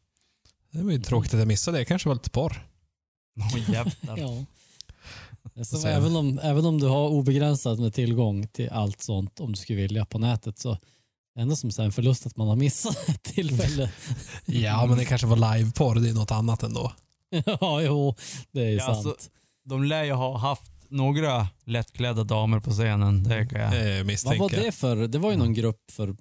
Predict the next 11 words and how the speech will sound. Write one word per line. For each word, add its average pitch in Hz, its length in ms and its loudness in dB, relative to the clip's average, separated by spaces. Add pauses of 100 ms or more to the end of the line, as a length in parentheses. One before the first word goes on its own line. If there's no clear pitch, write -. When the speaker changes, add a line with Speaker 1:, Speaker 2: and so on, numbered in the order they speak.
(120)
Speaker 2:
många 110 380 -2
år 101 180 0
sedan, 101 200 -8
alltså 101 280 -4
säg 104 380 -4
tjugofem, 107 1300 -2
trettio 110 340 -6
år 139 180 0
sedan 110 200 -8
kanske. 120 240 -2
Speaker 1:
Manowar. 104 420 6